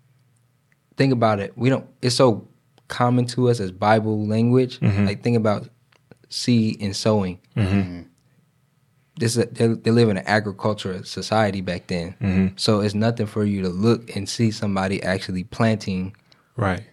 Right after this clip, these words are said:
Speaker 1: You know what I'm saying?
Speaker 2: That make-, yeah.
Speaker 1: So look at the birds in the sky.
Speaker 2: Mm-hmm.
Speaker 1: They don't work, but your heavenly Father
Speaker 2: Hey,
Speaker 1: provides
Speaker 2: he was
Speaker 1: for
Speaker 2: cooking.
Speaker 1: him.
Speaker 2: He was cooking.
Speaker 1: Yeah,
Speaker 2: He was
Speaker 1: so all
Speaker 2: cooking.
Speaker 1: of this stuff he's
Speaker 2: <laughs>
Speaker 1: saying,
Speaker 2: He
Speaker 1: Jesus,
Speaker 2: was cooking.
Speaker 1: Jesus is like, "Let me, let me tap into your world
Speaker 2: Yeah.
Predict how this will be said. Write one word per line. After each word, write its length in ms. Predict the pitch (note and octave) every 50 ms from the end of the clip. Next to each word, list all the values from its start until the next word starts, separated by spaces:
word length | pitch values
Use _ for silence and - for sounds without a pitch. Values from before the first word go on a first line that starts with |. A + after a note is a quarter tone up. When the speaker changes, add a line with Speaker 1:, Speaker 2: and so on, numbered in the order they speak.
| _ _ _ _ _ _ -
Speaker 1:
You 100 | B2 A#2
know 80 | A2+
what 40 | G#2+
I'm 40 | G#2
saying? 220 | - A#2+ A2+ A2+
Speaker 2:
That 80 | A2+ G#2+
make-, 200 | G2 G2 F#2 -
yeah. 60 | G2
Speaker 1:
So 400 | G2+ A#2 A2 G#2+ G#2 G#2 F#2+ - _ _ _ _ _ _ _ _ _ _ _ _ _ _ _ _ _ _ -
look 220 | C3 A#2+ A#2+ A#2+
at 100 | C3 A#2
the 80 | A2+ G2+
birds 460 | F#2 F#2+ G#2+ A2+ A#2 A#2 A2+ G#2+ G#2
in 100 | A2 G#2
the 80 | G2 G2
sky. 440 | - - - A2+ A2 G#2 G2 F#2+ G#2
Speaker 2:
Mm-hmm. 320 | A#2 G2+ F#2+ F2+ F#2 F#2 F#2+ - - _ _ _ _ _ _ _ -
Speaker 1:
They 120 | A#2 A2+ A2+
don't 180 | A2+ G#2+ G2+
work, 360 | A2 A2 G#2+ F#2+ - - - - _ _ _ _ -
but 160 | G#2+ G#2 -
your 100 | G#2+ G2+
heavenly 300 | A2 A2+ A2 G#2+ G#2+ G#2
Father 300 | G#2 - G#2+ G#2+ G#2 G#2
Speaker 2:
Hey, 60 | -
Speaker 1:
provides 420 | - G2+ F#2+ A2 G#2+ A2 A2+ B2
Speaker 2:
he 60 | A2+ G2+
was 40 | G#2+
Speaker 1:
for 20 | G#2
Speaker 2:
cooking. 180 | G#2+ A#2+ A2+ -
Speaker 1:
him. 40 | A2
Speaker 2:
He 80 | A#2+
was 120 | B2 A2 -
cooking. 320 | - A#2+ A2+ - G#2 A2
Speaker 1:
Yeah, 160 | C3 D3+ E3 D#3+
Speaker 2:
He 40 | C3+
was 140 | A#2 A#2
Speaker 1:
so 100 | - C3+
all 160 | A#2+ A#2 B2 C#3+
Speaker 2:
cooking. 140 | D3+ D3
Speaker 1:
of 60 | C#3+ C3+
this 120 | C#3 B2
stuff 200 | B2 C3 D3 D#3+
he's 200 | C#3 C3+ D3 B2
Speaker 2:
<laughs> 0 |
Speaker 1:
saying, 280 | - C3+ D3 D3+ C3+ A#2+
Speaker 2:
He 0 |
Speaker 1:
Jesus, 300 | A2+ C3 C3+ C3+ C3 A#2 A2
Speaker 2:
was 80 | -
cooking. 320 | - - B2 A#2 - A#2 G#2 A#2
Speaker 1:
Jesus 320 | B2+ C3+ C3+ B2 A#2 A#2
is 160 | A2 G2+ G2+
like, 260 | G#2+ G2+ G2 F#2+ F#2 F#2+
"Let 140 | G#2 A#2+ C#3+
me, 200 | C#3+ B2 G#2+ G#2 G#2+ - _ _ _ _ _ _ _ _ _ _ _ _ _ _ _ _ _ _ _ _ _ _ -
let 100 | B2 C3+ D3+
me 140 | C#3+ B2+
tap 280 | B2 - - B2+ A#2+ B2
into 220 | A#2+ A#2 - A2+
your 240 | G#2 G#2 G#2+ A2 G#2+
world 500 | G2 G2 G#2 G#2+ A2 G#2+ G2+ F#2+ F#2+ B2
Speaker 2:
Yeah. 380 | A#2 A2 G#2+ G2+ G2 F#2+ F2+